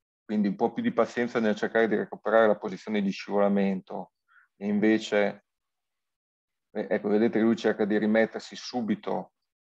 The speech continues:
con i piedi di fronte all'avversario, ma secondo me è troppo presto perché vedete la posizione non è ancora quella corretta, non è,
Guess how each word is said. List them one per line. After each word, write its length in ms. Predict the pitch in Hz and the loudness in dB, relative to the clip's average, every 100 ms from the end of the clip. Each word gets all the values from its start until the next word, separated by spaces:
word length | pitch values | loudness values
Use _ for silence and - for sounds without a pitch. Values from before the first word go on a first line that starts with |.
| _ _ _ _ _ _ _ | _ _ _ _ _ _ _
con 180 | - 104 | -8 -4
i 100 | 101 | -2
piedi 320 | 101 107 101 | 0 0 2
di 80 | 98 | -2
fronte 320 | 98 107 101 | -4 -4 -2
all'avversario, 480 | 104 101 101 117 113 | 0 0 0 2 0
ma 100 | 107 | 0
secondo 340 | - - 107 107 | -8 -6 0 2
me 80 | |
è 40 | 104 | 0
troppo 280 | - - 104 | -2 -6 -2
presto 340 | 117 120 104 | 2 2 0
perché 200 | 98 98 | -8 -6
vedete 300 | 101 104 104 | -4 -2 -4
la 80 | 95 | -6
posizione 480 | - 92 - 120 104 | -10 -16 -6 -2 0
non 160 | 98 | 2
è 40 | 101 | 2
ancora 340 | 101 101 98 | 0 -2 -4
quella 260 | - 101 98 | -6 -4 -4
corretta, 480 | - 104 104 - | -6 -6 -6 -6
non 180 | 101 101 | -8 -2
è, 160 | 101 | -2